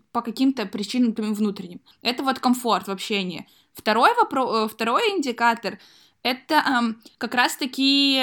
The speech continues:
ам, сходятся взгляды и интересы у людей.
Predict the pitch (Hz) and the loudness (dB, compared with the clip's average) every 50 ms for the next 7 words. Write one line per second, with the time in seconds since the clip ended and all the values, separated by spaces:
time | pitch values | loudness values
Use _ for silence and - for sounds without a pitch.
0 | - 226 240 233 233 233 220 220 240 - - - - 294 294 285 349 339 - - | 0 0 0 0 0 0 0 -2 -4 -4 -8 -6 0 2 2 2 2 0 -2 -4
1 | 285 240 220 220 226 233 240 277 269 285 294 269 254 247 247 262 240 240 226 214 | -6 -4 -2 -2 2 4 4 4 6 6 6 6 4 4 2 0 2 2 0 0
2 | - - - 202 - 185 185 _ _ _ - 220 220 233 220 196 226 220 202 175 | -2 -6 -8 -8 -10 -12 -12 _ _ _ 0 2 2 4 4 4 4 4 2 2
3 | - - _ | 0 -6 _